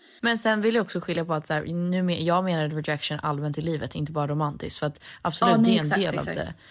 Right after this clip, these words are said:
Speaker 1: Men
Speaker 2: Exakt.
Speaker 1: det är så typiskt att vi sitter och snackar, vi tjejer, och bara,
Speaker 2: Om
Speaker 1: "Men man blir
Speaker 2: romantisk rejection.
Speaker 1: rejected." Och man bara, "Fuck that." Jag, jag vill snacka om när vi blev rejected för att jag fick inte det där jobbet. Eller att jag blev nekad
Speaker 2: So
Speaker 1: för den där.
Speaker 2: true.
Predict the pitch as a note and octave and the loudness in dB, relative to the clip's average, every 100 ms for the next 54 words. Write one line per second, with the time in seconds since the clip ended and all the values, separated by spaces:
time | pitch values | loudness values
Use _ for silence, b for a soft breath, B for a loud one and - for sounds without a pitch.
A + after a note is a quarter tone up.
0 | B B B G3 F#3+ D#3+ D#3 D#3+ - E3+ | B B B -4 0 0 -2 -6 -10 -8
1 | E3+ F#3 F3 F3 - D#3+ - D3+ - - | -4 -2 -2 -4 -4 -4 -4 -4 -6 -8
2 | _ _ _ - D#3+ - D3+ D#3 - D#3 | _ _ _ -10 -8 -6 -4 -6 -4 -6
3 | - D3+ - D3 D3 - D#3 D3+ - D#3+ | -4 -6 -6 -6 -6 -8 -6 -4 -2 -2
4 | D3 D3+ C#3 - D3+ C#3 D3 B B - | -2 -2 -4 -6 -4 -4 -4 B B -10
5 | F3+ F3+ F3+ C4+ C4 B3+ B3 B3 A3 A#3+ | -6 -4 -2 0 -2 -2 -2 -2 0 0
6 | A#3 F3+ - F3+ F3 F#3 F3+ F3 E3 - | 0 -4 -2 0 0 0 2 2 0 0
7 | A3+ A3 - A3 D#3+ F3 F#3 G3 F3+ F#3+ | -2 -2 0 0 0 0 2 2 -2 -8
8 | F3+ G3 G#3 G#3+ F3+ D#3 D#3 D#3 D3+ D#3+ | -4 -2 0 0 -2 -4 -4 -2 -2 -4
9 | D3+ E3 E3 D#3 D3+ D#3+ - D3+ D3 D3+ | -4 -2 -2 -2 -4 -4 -4 -6 -4 -6
10 | E3 E3 E3+ E3 D#3+ D#3 D3+ D3+ E3 F3+ | -4 -4 -4 -4 -4 -2 -2 0 -2 -2
11 | C3 - D#3+ D#3 D3+ D3 - D#3+ D3+ D3+ | -4 -6 -4 -2 -2 -4 -2 -2 -2 -2
12 | D3+ D#3 D3 - E3+ - E3 D#3 D3+ | -4 -4 -4 -4 -2 -2 0 -2 -4